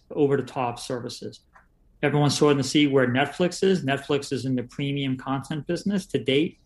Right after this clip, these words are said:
I don't think they have an interest in getting into sports. We'll see. H B O Max obviously has March Madness. They have some baseball playoffs. They have, uh, they have, um,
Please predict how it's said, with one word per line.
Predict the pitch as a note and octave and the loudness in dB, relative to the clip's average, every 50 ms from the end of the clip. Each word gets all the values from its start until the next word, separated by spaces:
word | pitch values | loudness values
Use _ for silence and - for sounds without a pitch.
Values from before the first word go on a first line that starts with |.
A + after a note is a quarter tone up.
| _ _ - | _ _ -8
I | C3 | -6
don't | B2 C3+ B2+ | -6 -4 -4
think | C#3+ C#3+ C3 | -4 -2 0
they | C3 B2 | 0 0
have | A2 B2 B2+ C3 C#3 | 0 -2 -2 -2 -2
an | C#3+ | -2
interest | D3+ D3 C#3+ - E3+ - - | -4 -4 -4 -6 -6 -4 -4
in | E3 | -4
getting | C#3+ D3+ D3 D#3+ E3 | -4 -4 -4 -2 -2
into | F3 F3 F3 E3 | -2 -4 -4 -6
sports. | - - - _ G3+ G3+ G#3+ G#3+ G#3+ - - _ _ _ _ _ _ _ _ _ _ _ | -8 -12 -8 _ 0 0 0 0 -2 -8 -18 _ _ _ _ _ _ _ _ _ _ _
We'll | - E3+ E3 - - | -6 -4 -4 -4 -4
see. | - G3 C3+ A2 - - _ _ _ _ _ _ _ | -2 -2 -2 -2 -6 -12 _ _ _ _ _ _ _
H | - C#3 C#3 C#3 - - | -2 -2 -2 -2 0 2
B | D3+ D3 | 4 4
O | D3 C#3+ | 4 4
Max | C#3 D3 D3+ D#3+ F3 F#3 F3+ - - - - - _ _ _ _ _ _ _ _ _ _ _ _ _ | 2 0 0 0 0 -2 -4 -6 -8 -8 -10 -16 _ _ _ _ _ _ _ _ _ _ _ _ _
obviously | - C#3 C3 C3+ B2+ - D3 C3+ | -6 -4 -4 -4 0 0 0 2
has | C3+ C#3 B2+ B2+ B2 A#2 C#3 | 2 2 2 2 0 -2 -4
March | C3+ C3 B2 A#2 A2+ - - | -2 -2 -2 -2 -2 -4 -4
Madness. | D#3+ D#3+ E3 E3 D#3+ D#3+ D#3 D3+ C#3+ C#3+ - | -2 0 0 -2 -2 -4 -4 -6 -6 -8 -8
They | - A#2+ A2+ A2+ - - _ _ | -6 -6 -6 -8 -10 -14 _ _
have | - - B2 A#2+ A#2 A#2 A2 | -12 -6 -4 -2 -2 -2 -2
some | A2+ - A#2 A#2 A#2+ A#2+ A#2+ - | -4 -6 -6 -6 -6 -6 0 2
baseball | D3 D#3 D3 D3+ - D3+ C#3+ C#3+ C#3+ - | 4 4 4 2 0 0 0 0 0 -4
playoffs. | - - C#3 C3+ C3+ C3 C3 B2+ B2+ A#2 - - - - _ _ _ _ _ _ _ _ _ | -6 -4 -2 -2 -2 -2 -2 -2 -4 -6 -10 -14 -16 -18 _ _ _ _ _ _ _ _ _
They | - B2+ B2 | -4 -4 -4
have, | B2 - C3 B2+ B2 A#2+ A#2+ A#2 A2+ G#2+ - C3 | -4 -2 -2 0 0 2 0 0 -2 -4 -6 -6
uh, | A#2+ A#2+ A#2 A2+ A2+ A2+ A2+ A2 G#2+ G#2+ - _ _ _ _ _ _ _ _ _ _ _ _ - | -4 -4 -4 -4 -4 -4 -6 -8 -8 -12 -14 _ _ _ _ _ _ _ _ _ _ _ _ -4
they | B2 A#2+ | -4 -2
have, | B2 B2 A#2 A2+ A2 A2 | 0 0 0 0 0 -2
um, | A#2+ A2 G#2+ G#2+ G#2 G#2 G#2 A2+ - | -2 -2 -2 -2 -4 -4 -8 -10 -10